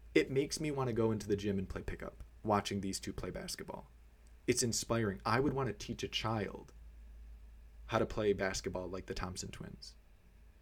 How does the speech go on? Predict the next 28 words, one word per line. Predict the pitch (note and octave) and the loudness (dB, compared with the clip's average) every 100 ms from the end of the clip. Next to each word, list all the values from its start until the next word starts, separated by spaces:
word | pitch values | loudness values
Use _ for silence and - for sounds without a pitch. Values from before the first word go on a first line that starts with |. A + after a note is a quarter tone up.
| - | 4
Now, | C#3+ | 10
I'm | B2 | 10
not | G#2+ - | 10 4
saying | G#2 F#2+ | 2 2
my | F#2+ F#2 - - | 0 -2 -6 2
child | F#2+ F#2+ | 4 4
is | F#2+ | 2
gonna | G2 F#2+ | 0 -2
be | |
six-foot-seven | F2+ - - - F#2+ - G2 F#2+ | -2 -2 -2 -4 -4 0 0 0
and | G2 | -2
jump | G2 G2 F#2 | -2 -2 -2
out | F2+ | -6
of | |
the | F2+ | -4
gym, | F#2+ E3+ G2+ F#2 G2 - - - - - - - - - - - - - - - - - - - - - - - - | 6 6 6 0 -8 -14 -20 -20 -20 -20 -20 -20 -20 -20 -20 -20 -20 -20 -20 -20 -20 -20 -20 -20 -20 -20 -20 -10 2
but | B2+ | 6
you | B2+ | 6
understand | B2 G#2 G#2+ G2 | 6 4 2 2
the | |
sentiment. | - F2 F2+ - - - - - - - - - - - - - - - - - - - - - - - - - - - - - - - - - - - - | 0 -2 -6 -10 -14 -20 -20 -20 -20 -20 -20 -20 -20 -20 -20 -20 -20 -20 -20 -20 -20 -20 -20 -20 -20 -20 -20 -20 -20 -20 -20 -20 -20 -20 -20 -20 -20 -14 0
And | C#3+ | 6
now | |
we're | C#3 | 8
watching | C#3 D3+ - | 8 6 4
it | G3 | 0
in | - | 2
preseason. | - A2 - F#2 - - | 2 2 0 -6 -8 -12